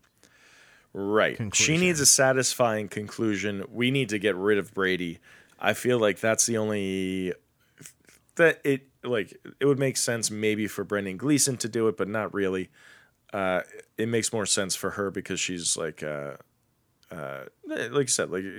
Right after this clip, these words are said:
Speaker 1: you know, she's, like, sort of, it's a way for her to, like, take the power back.
Speaker 2: Yeah.
Speaker 1: And also, you know, it seems to me like she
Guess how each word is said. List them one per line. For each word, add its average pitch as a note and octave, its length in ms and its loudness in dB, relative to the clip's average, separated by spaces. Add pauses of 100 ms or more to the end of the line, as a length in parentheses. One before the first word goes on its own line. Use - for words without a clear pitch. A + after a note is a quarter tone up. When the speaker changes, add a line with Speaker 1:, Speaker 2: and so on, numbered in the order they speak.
(120)
Speaker 1:
you A#2 100 -10
know, F2 100 -6
she's, F#2+ 220 -4
like, G2 200 -2
sort F2+ 240 0
of, E2+ 120 -10 (140)
it's G2+ 140 -2
a - 20 -4
way A2 160 2
for F#2 140 -6
her G#2 160 0
to, F#2+ 40 -4
like, F#2 220 -6
take - 180 -6
the - 60 -18
power G2 300 -2
back. B2+ 200 2
Speaker 2:
Yeah. G2 220 -4 (380)
Speaker 1:
And G2+ 220 -4 (200)
also, E2+ 680 -4
you A2 120 -8
know, E2+ 220 -6 (100)
it A2+ 120 0
seems C#3 480 2
to A#2+ 140 -4
me G2+ 300 -4
like F#2 180 -4
she G#2 380 -4